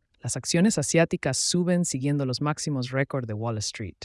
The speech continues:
Los renovados temores sobre Irán limitan las ganancias. Xiaomi entrega más de treinta mil vehículos eléctricos en abril.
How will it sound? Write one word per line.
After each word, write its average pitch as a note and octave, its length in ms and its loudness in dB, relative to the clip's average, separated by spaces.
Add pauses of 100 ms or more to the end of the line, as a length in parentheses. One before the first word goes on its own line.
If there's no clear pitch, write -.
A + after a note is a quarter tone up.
(540)
Los C#3 180 -2
renovados D3 560 4
temores D#3 440 2
sobre B2+ 320 -2
Irán C#3+ 440 0
limitan D3+ 520 -2
las B2+ 160 -4
ganancias. - 760 -8 (1200)
Xiaomi F#3+ 380 4
entrega E3+ 360 4
más E3 180 4
de D#3+ 100 0
treinta C#3+ 400 0
mil D#3 200 2
vehículos D3+ 500 2
eléctricos C3 640 -2
en A#2+ 80 -2
abril. G#2+ 480 -4